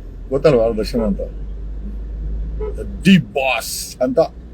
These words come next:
ಅವರ ಶಿಷ್ಯಂದ್ರು, ಫಾಲೋವರ್ಸ್ ಹೇಳ್ತಾರೆ. ದ ಡಿ ಬಾಸ್ ಅಂತ ಹೇಳುವ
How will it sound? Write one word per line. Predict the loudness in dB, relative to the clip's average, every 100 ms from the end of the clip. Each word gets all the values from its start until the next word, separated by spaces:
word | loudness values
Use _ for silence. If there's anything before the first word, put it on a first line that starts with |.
| -16 -16 -16 -16 2
ಅವರ | 4 6 4
ಶಿಷ್ಯಂದ್ರು, | 0 -2 -4 2 2 2 0 -4
ಫಾಲೋವರ್ಸ್ | -6 -10 4 6 6 4 -2
ಹೇಳ್ತಾರೆ. | -4 -4 -6 -10 -16 -16 -16 -18 -18 -16 -16 4
ದ | 6
ಡಿ | 8 8 6 6
ಬಾಸ್ | 4 4 6 8 6 4 2 -2 -6 -4 2
ಅಂತ | 2 2 2 2 -2 -16 -16 -16 -16 -14 -14 -14 -12 -10 -6 0
ಹೇಳುವ | 4 6 6 6 6 6 6 6